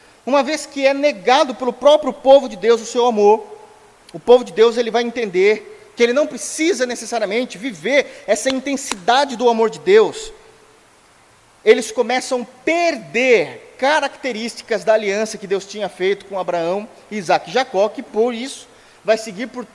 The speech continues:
toda, o, todo o povo da aliança. Mas pelo menos nesse período da história, durante duzentos e nove anos, é muito tempo. Duzentos e nove anos é muito tempo. Nós estamos falando de três gerações, no mínimo,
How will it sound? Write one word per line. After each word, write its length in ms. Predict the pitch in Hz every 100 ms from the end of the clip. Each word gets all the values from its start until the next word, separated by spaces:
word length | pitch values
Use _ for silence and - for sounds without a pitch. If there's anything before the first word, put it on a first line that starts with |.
| _
toda, 500 | 262 285 320 285 240
o, 80 | 220
todo 220 | 220 294
o 40 | 262
povo 280 | 254 247 214
da 80 |
aliança. 480 | 226 190 175 - - - _ _ _ _
Mas 180 | 180 180 - -
pelo 220 | 320 339
menos 460 | 262 262 277 - - - - _ _
nesse 240 | 214 240
período 320 | - 233 269 302
da 120 | 254
história, 480 | 214 - 196 208 214
durante 300 | 196 214 196
duzentos 460 | 160 160 285 -
e 60 | 233
nove 260 | 233 196 165
anos, 200 | 208 -
é 80 | 240
muito 320 | 226 202 254
tempo. 280 | - 165 123 - _ _ _
Duzentos 400 | 160 160 156 285
e 20 | 233
nove 220 | 233 185
anos 160 | 226
é 80 | 254
muito 440 | 247 202 214 269 -
tempo. 240 | 175 151 - -
Nós 100 | 180
estamos 180 | 233 247
falando 220 | 247 247
de 80 | 214
três 340 | - 247 311
gerações, 500 | 269 262 214 208 226
no 140 | 196 320
mínimo, 460 | 285 294 240 180